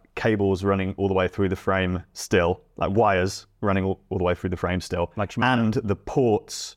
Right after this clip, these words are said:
Speaker 1: well, Shimano's, like, semi, isn't it? Semi-wireless.
Speaker 2: Still.
Speaker 1: Goes in between the chain stays.
Speaker 2: Still lots of cables.
Speaker 1: Campac had all of them, and the ports, the, the, the end of the cable was quite big.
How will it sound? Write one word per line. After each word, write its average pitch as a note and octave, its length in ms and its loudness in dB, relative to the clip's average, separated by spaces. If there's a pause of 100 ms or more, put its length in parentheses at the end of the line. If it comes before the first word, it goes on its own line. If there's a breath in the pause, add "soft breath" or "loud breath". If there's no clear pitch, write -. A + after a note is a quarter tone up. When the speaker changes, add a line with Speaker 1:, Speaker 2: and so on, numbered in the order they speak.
Speaker 1:
well, A2+ 100 2
Shimano's, C3 280 2
like, G2+ 120 0
semi, G2 360 0
isn't E2+ 200 -2
it? - 160 -4
Semi-wireless. F2 760 -4
Speaker 2:
Still. - 240 0
Speaker 1:
Goes G#2 100 2
in G#2+ 80 0
between G#2 360 2
the G2 60 0
chain G2+ 280 -2
stays. F2+ 240 -6
Speaker 2:
Still D3 140 2
lots A2+ 180 -2
of A2+ 80 -6
cables. F2+ 320 -4
Speaker 1:
Campac B2 320 2
had A2+ 160 2
all A#2 280 4
of F#2+ 80 0
them, G2 220 2 (160)
and A#2 540 0 (640)
the G#2 420 2 (100)
ports, - 640 -2 (100)
the, G#2+ 180 2
the, G#2 160 2
the A2+ 160 2
end B2 240 0
of A2 60 0
the G2+ 60 2
cable A2 300 0
was F#2+ 140 0
quite F#2+ 280 0
big. F#2 300 2